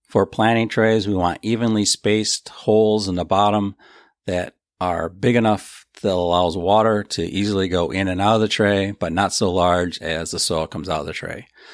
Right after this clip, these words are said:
For watering trays, we want ridges in the bottom so that it holds that planting tray up so the trays can drain if we happen to overwater them,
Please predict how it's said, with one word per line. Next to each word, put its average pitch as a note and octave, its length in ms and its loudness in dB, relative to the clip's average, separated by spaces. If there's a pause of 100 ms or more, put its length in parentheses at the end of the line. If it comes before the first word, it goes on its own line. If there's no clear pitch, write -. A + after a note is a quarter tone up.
(160)
For G#2 100 -4
watering G#2+ 460 4
trays, G#2+ 380 0
we F#2 100 0
want F2+ 220 0
ridges G2 360 0
in F#2+ 100 -2
the F#2 60 -2
bottom G#2 460 2
so G#2 160 -2
that E2 140 -2
it - 60 -10
holds F#2+ 280 0
that - 220 -4
planting F#2 300 -2
tray F2+ 220 0
up A#2 200 0
so - 160 -6
the E2+ 100 -10
trays F#2 380 -4
can F#2 180 -4
drain G#2 380 2
if G#2+ 120 -4
we F#2+ 120 -2
happen F#2+ 220 -2
to F2 40 -4
overwater A#2 640 2
them, A#2 220 -2